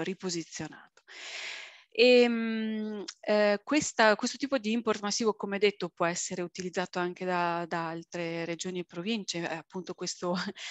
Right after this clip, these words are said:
il grande punto di forza, ehm, è pagato in, eh, da noi, però comunque in riuso per tutti. Ehm, an-, l'import massivo prevede anche un controllo topologico, e qua sotto vedete i vari tipi di errori che vengono rilevati in fase di import, in modo che comunque anche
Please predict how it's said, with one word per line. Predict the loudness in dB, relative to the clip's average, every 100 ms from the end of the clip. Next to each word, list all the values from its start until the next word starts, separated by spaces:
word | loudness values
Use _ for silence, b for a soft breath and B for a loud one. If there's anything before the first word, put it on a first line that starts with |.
| B B
il | -4
grande | 0 0 -2
punto | -6 -8 -8
di | -8
forza, | 0 0 0 _ 0 0 0
ehm, | -4 -2 -2 -4 -4 -4 -4 -4 -8 -10 -12
è | -10 -8
pagato | -4 2 2 2 -2 -6 -2 -2
in, | -2 -6 -10
eh, | -12 -12 -10
da | -8
noi, | -2 0 2 0
però | -2 0 0 0
comunque | -6 -8 -8 -2
in | 0 0
riuso | -2 -6 -8 -6
per | -10 -10
tutti. | -10 -12 -8 -8 -8 B B B B
Ehm, | 2 6 6 2 -2 4 4 4
an-, | 0 -2 -2 -2
l'import | 2 2 4 2 2
massivo | 0 0 2 0
prevede | 2 0 4 4 6
anche | 4 2 2 4
un | 2
controllo | -4 -6 -2 4 6 6 4 4 2
topologico, | -6 -2 2 4 4 2 -4 -4 2 2 2
e | -2 -4
qua | -2 -4
sotto | -4 -8 -4
vedete | 0 0 0 -2
i | 0 0
vari | 2 0 -2
tipi | -10 -8 -2
di |
errori | 0 2 0 0 -2
che | -4
vengono | -4 -2 -2
rilevati | -2 0 0 2 2 0 -8
in | -8
fase | -4 -4 -4
di | -4 -4
import, | -4 -6 -10 -10
in | -8
modo | -6 -6
che | -10
comunque | -14 -10 -4 0
anche | 0 0 -2